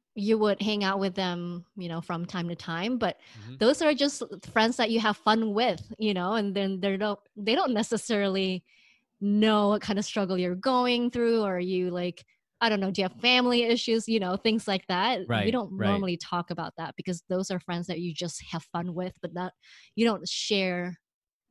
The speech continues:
Speaker 1: any burden.
Speaker 2: Yeah, those are, I think, generally friends where after college you, you might lose touch with them.
Speaker 1: Yeah, yeah,
Speaker 2: Yeah.
Speaker 1: exactly.
Speaker 2: Not to
Speaker 1: Um,
Speaker 2: say you can't reconnect, but that's just the fact of life, you know? We only have so
Speaker 1: Yeah.
Speaker 2: much time.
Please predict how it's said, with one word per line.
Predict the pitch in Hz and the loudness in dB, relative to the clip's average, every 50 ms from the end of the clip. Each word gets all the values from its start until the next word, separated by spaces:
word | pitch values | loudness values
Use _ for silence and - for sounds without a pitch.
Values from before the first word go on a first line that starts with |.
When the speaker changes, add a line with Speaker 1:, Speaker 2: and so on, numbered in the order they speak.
| _ _ _ _ _ _ - | _ _ _ _ _ _ -4
Speaker 1:
any | 208 196 190 185 180 175 170 170 170 170 175 _ - | -2 -2 -2 -2 -4 -6 -6 -8 -10 -12 -14 _ -16
burden. | 175 160 156 196 185 170 156 151 147 156 151 151 170 180 160 - - | -16 -10 -6 -4 -4 -4 -4 -6 -8 -12 -14 -14 -14 -14 -14 -14 -14
Speaker 2:
Yeah, | 131 143 135 143 165 175 175 156 127 120 | -12 -10 -6 -2 2 2 4 4 4 4
those | 123 180 208 220 277 | 2 0 0 2 2
are, | 320 | 2
I | 240 214 | 2 4
think, | 185 220 196 156 | 2 0 0 2
generally | 175 185 180 185 185 180 170 | 2 2 2 2 2 2 0
friends | - - 165 165 160 135 | 0 0 0 0 2 2
where | 131 117 | 2 4
after | 107 127 135 - - 131 | 4 2 2 0 -2 -4
college | - - 135 127 127 113 92 | -2 0 2 2 2 2 0
you, | 104 107 104 | 0 -2 -4
you | 104 104 107 | -2 -2 -2
might | 104 107 107 113 117 117 110 | -2 -2 0 0 0 0 0
lose | 107 113 104 - - | 0 -2 -4 -4 -4
touch | - 98 90 - | -6 -6 -6 -6
with | 85 76 | -10 -16
them. | - 64 65 - _ _ _ _ _ _ _ | -14 -16 -18 -20 _ _ _ _ _ _ _
Speaker 1:
Yeah, | - 233 262 294 294 226 175 139 135 175 - | 2 4 6 6 6 4 2 -2 -6 -8 -2
yeah, | 233 254 240 196 160 | 2 2 4 2 2
Speaker 2:
Yeah. | - | 0
Speaker 1:
exactly. | 202 202 175 208 196 202 196 - 165 151 151 165 - _ _ _ - 202 | -2 -2 0 2 2 2 2 -2 -8 -14 -14 -14 -18 _ _ _ -2 2
Speaker 2:
Not | 202 185 185 175 | 4 4 4 4
to | 175 | 4
Speaker 1:
Um, | 170 | 4
Speaker 2:
say | 208 190 | 4 6
you | 175 156 139 | 6 4 4
can't | - 170 156 135 | 4 2 2 4
reconnect, | 143 139 - 135 127 147 156 131 101 - - | 2 2 0 0 2 2 2 2 0 -2 -6
but | - 107 87 | -6 -6 -4
that's | 113 113 - | -4 -4 -4
just | - 113 95 - - _ _ - | -4 -6 -6 -8 -10 _ _ -10
the | 117 | -6
fact | - 120 107 95 - 98 | -2 -2 -2 -2 -2 -4
of | 95 | -2
life, | 107 107 82 73 - - | -2 -2 -2 -4 -6 -8
you | 85 | -8
know? | 87 92 90 98 | -8 -8 -8 -6
We | 95 101 107 | -6 -4 -4
only | 107 101 | -4 -4
have | 101 92 - | -4 -6 -4
so | - | -4
Speaker 1:
Yeah. | 92 92 | -4 -4
Speaker 2:
much | 87 - - | -6 -8 -10
time. | - 104 98 82 65 | -8 -8 -8 -8 -10